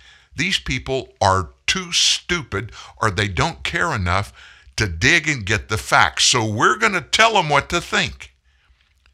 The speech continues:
Now that shocks most people like me.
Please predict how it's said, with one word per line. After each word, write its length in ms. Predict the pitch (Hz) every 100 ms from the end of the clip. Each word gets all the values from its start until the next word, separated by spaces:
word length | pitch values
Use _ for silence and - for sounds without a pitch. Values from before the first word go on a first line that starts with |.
| _ _ _ _ _ _ _ _ _ _ _ _ _ _
Now 100 | 170
that 200 | 180 254
shocks 540 | - - 196 - - -
most 400 | 104 107 - - - - -
people 300 | 123 113 98
like 240 | 95 85 87
me. 340 | 87 69